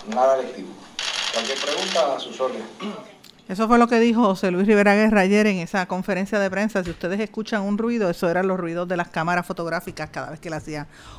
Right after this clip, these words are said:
Speaker 2: un gesto. Es irónico porque yo miro el vídeo y, y miro las fotografías y a mí, de entrada, tengo que decir que me caía bien ese representante. Se veía un hombre bastante sensato en la, en, en la expresión, hasta que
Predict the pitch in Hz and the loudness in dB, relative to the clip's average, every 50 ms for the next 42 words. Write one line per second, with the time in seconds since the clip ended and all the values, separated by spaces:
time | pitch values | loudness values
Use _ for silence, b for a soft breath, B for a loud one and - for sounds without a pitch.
0 | B - 185 175 156 170 147 135 - - - 139 - B B B B B B B | B -8 -6 -6 -6 -6 -8 -12 -14 -16 -18 -18 -18 B B B B B B B
1 | - 226 240 302 320 294 302 302 302 277 240 214 190 180 - - 180 175 185 202 | 0 2 2 4 4 4 4 2 2 0 0 -2 -4 -4 -6 -6 -6 -6 -4 -4
2 | 233 247 269 262 254 220 233 233 233 226 202 165 156 151 143 156 151 147 - 175 | -4 -2 -2 -4 -2 -2 0 0 2 2 2 2 0 0 -2 -2 -4 -6 -8 -8
3 | 180 170 175 175 202 208 220 208 - - - 196 190 180 175 - - 208 180 175 | -8 -6 -4 -2 0 0 6 8 8 8 8 6 2 0 -2 -2 -4 -4 -4 -4
4 | 170 143 143 151 165 175 196 226 247 233 - - - 180 - 190 175 175 175 - | -6 -6 -6 -6 -6 -4 -2 -2 -2 -4 -6 -12 -16 -8 -6 -4 -4 -2 -4 0
5 | 208 214 262 311 330 302 240 226 208 240 269 269 262 254 233 277 254 - 247 220 | 2 4 4 4 4 4 2 2 2 2 2 2 0 -2 -2 -4 -2 0 0 0
6 | 190 - 170 165 165 185 190 214 214 220 220 226 - 208 196 202 190 190 190 180 | 0 0 -2 -2 -2 -2 -2 -2 -2 -4 -4 -2 -2 -2 -2 -2 -2 -4 -6 -6
7 | - 170 170 - 147 131 143 135 123 139 143 B B B B - - 185 165 165 | -6 -8 -6 -4 -4 -4 -4 -6 -8 -10 -12 B B B B -6 -4 -2 -2 -2
8 | 165 170 180 202 226 233 226 226 214 175 160 - - 165 165 175 214 208 - 226 | -2 -2 0 2 4 4 4 4 2 0 -2 0 -2 -4 -4 -4 -4 -4 -4 -4
9 | 202 196 196 - 196 196 202 196 202 190 180 170 165 160 156 151 147 147 - 175 | -4 -2 0 2 4 4 4 2 0 -2 -2 -2 -2 -2 -2 -4 -4 -4 -6 -6
10 | 170 165 156 - - 165 160 160 156 - - 156 147 - - 180 170 165 156 B | -8 -8 -8 -8 -8 -8 -8 -8 -8 -6 -8 -8 -6 -4 -2 -2 0 0 -2 B
11 | B B B B B B B B - 185 - - - 185 190 - 175 165 | B B B B B B B B 2 2 4 2 2 0 0 -2 -4 -6